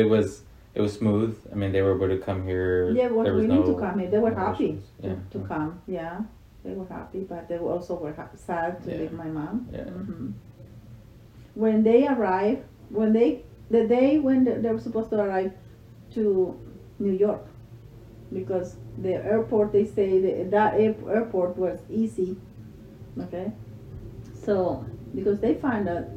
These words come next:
Speaker 2: uh, um, the passport, they make some kind of fake
Speaker 1: Mm,
Speaker 2: things,
Speaker 1: mm-hmm,
Speaker 2: you know?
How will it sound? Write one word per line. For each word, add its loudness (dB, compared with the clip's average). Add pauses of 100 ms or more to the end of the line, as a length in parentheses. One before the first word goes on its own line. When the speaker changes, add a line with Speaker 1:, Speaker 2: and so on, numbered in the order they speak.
(200)
Speaker 2:
uh, -12
um, -6 (880)
the 0 (500)
passport, 0 (520)
they 4
make 2
some -4 (240)
kind -4 (120)
of -10
fake 0
Speaker 1:
Mm, -8
Speaker 2:
things, 0
Speaker 1:
mm-hmm, -2
Speaker 2:
you -2
know? -4